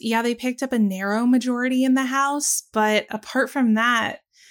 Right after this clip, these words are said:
there's really nothing to speak to. And it's because they have finally touched an issue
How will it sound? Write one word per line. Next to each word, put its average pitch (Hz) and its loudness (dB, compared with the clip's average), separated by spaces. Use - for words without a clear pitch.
there's 226 -2
really 247 6
nothing 214 2
to 202 -4
speak - -6
to. - -6
And 220 2
it's 226 -2
because 240 -2
they 226 4
have 233 -2
finally 233 2
touched - -2
an 208 4
issue 196 -2